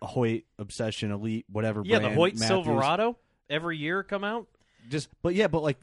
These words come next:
Speaker 1: um, so like H H A's always had the Optimizer. There's different models of the Optimizer, and every year, maybe not every year, every couple of years, whatever, there's an improvement on the Optimizer that makes it a better bow. What if Hoyt, whatever company, Matthews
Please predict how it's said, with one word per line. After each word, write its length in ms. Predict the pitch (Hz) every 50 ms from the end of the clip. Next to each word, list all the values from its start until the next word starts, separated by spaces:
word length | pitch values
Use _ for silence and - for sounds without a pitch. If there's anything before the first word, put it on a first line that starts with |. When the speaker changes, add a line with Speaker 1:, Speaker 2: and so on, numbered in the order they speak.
| - -
Speaker 1:
um, 320 | - 131 131 127 123 113 -
so 140 | - - 156
like 100 | 139 131 -
H 180 | 139 151 143 -
H 160 | 143 120 -
A's 160 | 147 131 117
always 160 | 117 117 113
had 220 | - 113 113 110 104
the 60 | 110
Optimizer. 680 | - 107 107 110 104 - 113 104 98 90 87 87 87 87
There's 140 | 90 87
different 280 | - 127 117 117 104 98
models 360 | 101 110 113 113 120 127 113 117
of 60 | 110
the 60 | 113
Optimizer, 600 | 107 104 101 - 110 107 104 104 101 95 101 98
and 180 | 98 92 98 98
every 220 | 101 104 92 98
year, 280 | 98 98 101 98 101 - _ _ -
maybe 180 | - 165 185 180
not 140 | 156 123 -
every 260 | 120 110 101 110 104
year, 220 | 101 107 113 110 _ _ _ _ -
every 200 | - 131 127 123
couple 220 | - 131 120 107
of 60 | 120 113
years, 160 | 113 107 98
whatever, 260 | 110 107 123 127 120
there's 220 | 113 104 104 104 98
an 60 | 98
improvement 640 | 98 92 90 - - - 165 180 165 139 113 98 -
on 240 | - 110 104 101 101
the 100 | 101 98
Optimizer 600 | 92 90 92 - - 95 92 92 92 90 95 92
that 80 | 95 95
makes 240 | 101 98 - -
it 60 | 98 92
a 40 |
better 260 | 90 85 95 95 92 90
bow. 280 | 90 98 113 110 98
What 360 | 90 87 90 98 117 135 143
if 280 | 131 123 131 123 113 -
Hoyt, 540 | - - - - 131 127 120 117 117 113 - _ _ _ _ _ _ -
whatever 300 | - 113 120 117 120 117
company, 400 | - - 113 113 104 110 110 107
Matthews 720 | 107 104 104 107 110 107 - 110 107 104 101 95 - -